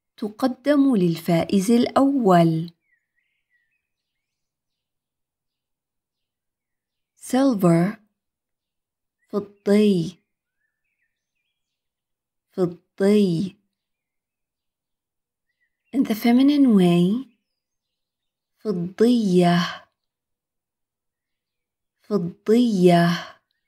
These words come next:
The silver medal is presented to the second winner.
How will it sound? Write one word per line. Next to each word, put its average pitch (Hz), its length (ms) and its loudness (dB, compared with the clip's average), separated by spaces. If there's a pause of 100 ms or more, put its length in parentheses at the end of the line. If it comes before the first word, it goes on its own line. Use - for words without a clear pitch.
(3250)
The 196 100 -8
silver 277 600 0
medal 175 580 -2 (300)
is 190 180 -4
presented 196 920 -4 (300)
to 247 80 -10
the 240 140 -2
second 311 520 -4
winner. 175 560 2